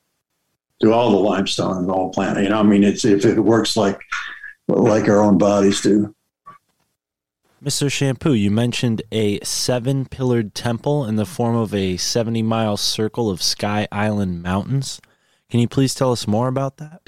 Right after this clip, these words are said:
Speaker 1: Yeah, yeah. The clou-, there are these mountains down here called, uh, Sky Islands,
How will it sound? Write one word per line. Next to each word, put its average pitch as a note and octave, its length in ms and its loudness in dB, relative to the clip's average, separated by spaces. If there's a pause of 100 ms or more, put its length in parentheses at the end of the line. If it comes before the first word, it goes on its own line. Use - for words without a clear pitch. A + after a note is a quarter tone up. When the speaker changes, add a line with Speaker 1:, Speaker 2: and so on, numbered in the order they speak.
(200)
Speaker 1:
Yeah, D3 540 4
yeah. D3 240 4
The A#2 260 4
clou-, E3 380 2
there B2+ 160 6
are C#3+ 60 6
these C3 240 6
mountains D3 640 4
down A2+ 240 2
here A#2 200 4
called, A2+ 420 2
uh, G#2 320 4
Sky C3 400 2
Islands, G#2+ 760 -2